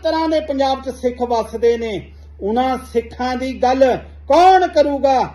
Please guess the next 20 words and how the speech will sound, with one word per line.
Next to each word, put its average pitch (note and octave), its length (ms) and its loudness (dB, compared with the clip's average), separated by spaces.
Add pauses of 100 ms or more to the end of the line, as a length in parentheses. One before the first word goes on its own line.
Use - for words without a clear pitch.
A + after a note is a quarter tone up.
(220)
ਕੌਣ C#4+ 340 2
ਉਹਨਾਂ C4+ 340 -2
ਨੂੰ, C4+ 260 -4 (240)
ਸਮਾਜ A#3+ 360 -4
ਨੂੰ B3+ 280 -6 (220)
ਅੱਗੇ B3+ 240 2
ਲੈ B3 160 0
ਕੇ A#3+ 200 0
ਜਾਊਗਾ? A#3 560 0 (280)
ਪੰਜਾਬ A#3 520 -4 (100)
ਸਰਕਾਰਾਂ A3+ 640 -4 (280)
ਤੇ A#3 160 4
ਵੱਖ-ਵੱਖ A#3+ 640 -2 (480)
ਰਾਜਨੀਤਿਕ B3 680 0
ਲੋਕ B3 640 6 (340)
ਸਿਰਫ A#3+ 240 -2 (160)
ਇੱਕ A#3+ 260 -6
ਕਮਿਊਨਿਟੀ C#4 600 -4
ਨੂੰ, C4+ 340 -4 (240)
ਇੱਕ B3+ 260 -6